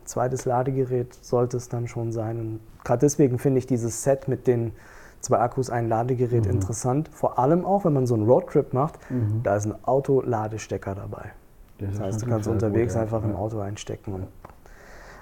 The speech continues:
Speaker 1: Also ich habe, glaube ich, neun, zehn, neun oder zehn, elf Akkus.
Speaker 2: Mhm.
Speaker 1: Und wenn ich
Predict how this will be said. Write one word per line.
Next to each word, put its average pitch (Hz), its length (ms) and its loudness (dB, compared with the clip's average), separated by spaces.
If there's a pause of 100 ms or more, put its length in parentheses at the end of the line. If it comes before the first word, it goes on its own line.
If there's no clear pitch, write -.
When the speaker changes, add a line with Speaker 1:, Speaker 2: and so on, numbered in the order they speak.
Speaker 1:
Also 127 200 4
ich 147 260 2
habe, 156 320 6
glaube 143 580 6
ich, 156 540 2 (1200)
neun, 196 640 4
zehn, 214 420 -2 (180)
neun 190 300 -2
oder 170 180 2 (200)
zehn, 160 240 0
elf 156 280 -2
Akkus. 170 460 -2 (220)
Speaker 2:
Mhm. 107 380 -6 (640)
Speaker 1:
Und 127 340 2 (100)
wenn 131 220 4
ich - 300 -4